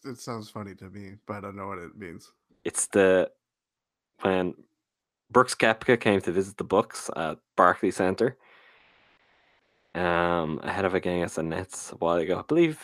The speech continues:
Speaker 2: Bill Clinton was also at that game 'cause there's pictures
Speaker 1: George
Speaker 2: of
Speaker 1: Hill is
Speaker 2: That was,
Speaker 1: reliable
Speaker 2: that was the
Speaker 1: as
Speaker 2: George
Speaker 1: ever.
Speaker 2: Hill game. That was the George Hill.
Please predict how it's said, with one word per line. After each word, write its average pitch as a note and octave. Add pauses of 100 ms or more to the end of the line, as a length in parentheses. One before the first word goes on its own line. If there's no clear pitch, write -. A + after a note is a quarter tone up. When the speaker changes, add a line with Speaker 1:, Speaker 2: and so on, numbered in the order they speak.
(220)
Speaker 2:
Bill G2
Clinton G2
was D#2+
also F2+
at -
that D2+
game D#2
'cause -
there's D#2
pictures -
Speaker 1:
George B3
Speaker 2:
of -
Speaker 1:
Hill A#3
is G#3+
Speaker 2:
That E3+
was, D#3
Speaker 1:
reliable E3
Speaker 2:
that D3+
was D#3
the D#3+
Speaker 1:
as D#3
Speaker 2:
George D3
Speaker 1:
ever. B2+
Speaker 2:
Hill C#3
game. G2
That C#3
was B2+
the A#2
George A2
Hill. G2+